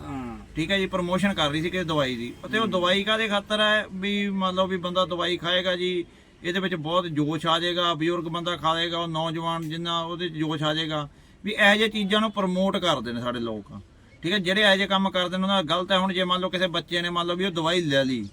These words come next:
Speaker 2: ਠੀਕ ਹੈ, ਉਹਨੇ ਖਾ ਲਈ, ਠੀਕ ਹੈ,
Speaker 1: ਹੂੰ।
Speaker 2: ਉਹਦੇ ਅੰਦਰ ਉਹ ਅੱਗ, ਉਹ ਜੋਸ਼ ਪੈਦਾ ਹੋਏਗਾ ਤਾਂ ਉਹ ਮੁੜ ਕੇ ਕਿਸੇ ਦੇ ਧੀ ਭੈਣ ਦਾ ਰੇਪ ਹੀ ਕਰੇਗਾ।
Speaker 1: ਹੁਣ ਮੈਂ ਇੱਕ ਤੈਨੂੰ ਗੱਲ ਹੋਰ ਇਸੇ ਵੀਡੀਓ ਦੇ ਵਿੱਚ ਸ਼ੇਅਰ ਕਰਨੀ ਚਾਹੁੰਦਾ।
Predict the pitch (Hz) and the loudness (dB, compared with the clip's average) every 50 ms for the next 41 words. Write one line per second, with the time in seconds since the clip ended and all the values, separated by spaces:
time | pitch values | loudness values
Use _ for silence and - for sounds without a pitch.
0 | - - - - - - - 151 170 180 214 208 - 214 220 240 220 - - 156 | -14 -20 -20 -20 -20 -8 -2 -2 0 0 0 -2 0 0 0 0 0 0 0 2
1 | 143 139 147 147 139 123 127 - - - - 180 180 175 214 196 - 120 196 208 | 2 4 4 2 0 0 -4 -10 -10 -2 0 2 4 4 4 2 2 -2 -2 0
2 | 226 233 220 202 196 180 214 208 214 214 220 214 - - - 208 214 220 202 190 | 2 2 2 2 2 2 2 4 4 4 4 2 -2 -6 -4 0 4 4 4 4
3 | 180 175 185 208 208 208 214 220 226 196 170 180 185 180 175 185 - 185 180 175 | 4 0 -2 0 0 0 2 0 2 2 2 2 2 2 0 0 0 0 2 4
4 | 185 175 151 165 190 214 214 208 202 196 202 202 196 185 185 185 - 185 175 165 | 2 2 2 2 2 2 2 2 0 0 0 0 2 0 0 -2 -2 -4 -4 -4
5 | 185 175 190 190 185 - 208 202 190 180 190 190 180 185 165 170 175 175 175 202 | -2 -2 -2 -4 -4 -4 -4 -4 -2 0 -2 0 0 0 0 0 0 -2 -2 -2
6 | 208 - 185 185 196 202 190 190 165 - - - - - - - - - - - | -4 0 0 2 2 2 0 -2 -4 -4 -12 -16 -16 -16 -18 -18 -18 -18 -18 -18
7 | - - 139 147 165 175 185 190 196 196 196 196 202 202 - - 196 - - 147 | -18 -14 -10 -8 -6 -4 -2 0 0 0 0 0 0 -2 -2 -6 -12 -10 -8 -8
8 | 180 - - 180 - 180 185 185 185 175 180 175 180 170 123 127 131 151 175 196 | -6 -6 -6 -6 -4 -4 -4 -2 0 0 2 2 2 0 -2 -4 -4 -2 0 0
9 | 190 175 - - - 185 185 180 175 - - - 139 147 156 165 180 190 185 175 | -2 -2 -4 -4 -2 0 2 2 0 -2 -6 -10 -4 -4 0 2 4 2 4 2
10 | 175 170 165 - 156 147 147 151 160 165 165 165 160 147 151 160 147 143 - 156 | 0 0 -2 -4 -8 -8 -6 -6 -6 -4 -4 -6 -6 -4 -4 -6 -6 -4 -4 -2
11 | 165 175 190 190 196 | 0 0 0 0 0